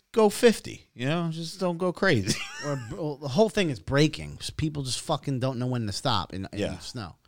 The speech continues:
Speaker 2: That's what people get fucked up.
Speaker 1: Always leave. It's very important to leave a, a huge distance between you and
Speaker 2: Yeah.
Speaker 1: the person in front of you. Uh, Brian Racos, uh, says, "In honor of the Mortal Kombat trailer dropping, who's your favorite?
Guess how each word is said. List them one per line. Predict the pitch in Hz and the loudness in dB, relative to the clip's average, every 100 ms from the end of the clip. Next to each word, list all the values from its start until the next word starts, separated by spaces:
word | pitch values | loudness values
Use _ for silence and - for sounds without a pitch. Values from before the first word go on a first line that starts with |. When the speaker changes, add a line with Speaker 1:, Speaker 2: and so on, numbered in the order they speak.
| _ _ _ _ | _ _ _ _
Speaker 2:
That's | 127 139 123 | 0 0 -2
what | 127 - - | -4 -6 -10
people | - 131 113 | -4 -2 -2
get | 101 | -4
fucked | - 151 | 6 12
up. | |
Speaker 1:
Always | 175 175 175 160 135 | 12 12 12 10 8
leave. | 135 135 131 117 | 8 8 8 6
It's | 117 - | 2 2
very | - 120 151 143 | 2 6 6 6
important | 123 117 113 90 95 | 4 4 4 2 -2
to | 107 | 0
leave | 98 104 95 | 2 2 2
a, | 92 85 - | -2 -6 -6
a | |
huge | 104 - 135 120 98 | -6 -2 0 0 -2
distance | 90 110 - 95 92 | 0 0 0 -6 -6
between | - 87 107 98 | -6 -4 -2 0
you | 95 | 0
and | 98 | 0
Speaker 2:
Yeah. | |
Speaker 1:
the | 87 | -2
person | 101 82 87 | -2 -4 -4
in | 78 | -6
front | - 71 | -8 -10
of | |
you. | 52 - _ _ _ _ _ _ _ - | -12 -20 _ _ _ _ _ _ _ 8
Uh, | 139 139 139 | 12 12 12
Brian | 117 196 247 254 240 220 | 10 12 12 12 8 6
Racos, | 151 160 - 175 170 294 - - | 6 6 10 12 12 8 2 2
uh, | - 117 110 110 | 8 10 10 8
says, | - 127 117 | 8 6 6
"In | 120 127 | 4 6
honor | 143 185 214 185 | 8 8 8 8
of | 143 123 | 8 8
the | 120 | 8
Mortal | 131 147 131 | 8 8 8
Kombat | - 147 131 120 - | 8 10 10 8 8
trailer | - 139 131 110 95 | 6 8 10 10 8
dropping, | 95 98 92 123 127 | 8 8 8 6 8
who's | 139 170 | 8 8
your | 175 | 8
favorite? | 139 131 127 117 135 | 6 8 8 8 6